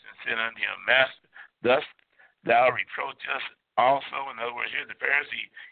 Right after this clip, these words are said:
He's rebuking them, and here's the people that's supposed to know the Bible, know the law. And he said he's rebuking them too. And he said, "Woe unto you also, you lawyers,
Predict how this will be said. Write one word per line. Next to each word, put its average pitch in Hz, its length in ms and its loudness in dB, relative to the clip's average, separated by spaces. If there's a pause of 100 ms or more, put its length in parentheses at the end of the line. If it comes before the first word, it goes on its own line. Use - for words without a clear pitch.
He's 123 200 -6
rebuking 120 540 0
them, 120 320 2 (240)
and 104 120 -4
here's 135 280 0
the 107 60 -20
people 120 220 -4
that's 101 120 -2
supposed 135 240 -8
to 107 180 -16
know 151 300 2
the 110 80 -6
Bible, 95 420 0 (120)
know 147 220 -2
the 131 120 -6
law. 98 340 -6 (460)
And 110 100 0
he 127 120 2
said 117 180 0
he's 127 240 -2
rebuking 131 380 -4
them 139 260 0
too. - 240 -16
And 87 100 -16
he 113 100 -12 (100)
said, 101 200 -4 (320)
"Woe 127 280 2
unto 143 160 2
you 156 180 -2
also, 131 460 0
you 110 260 -10
lawyers, 104 380 -8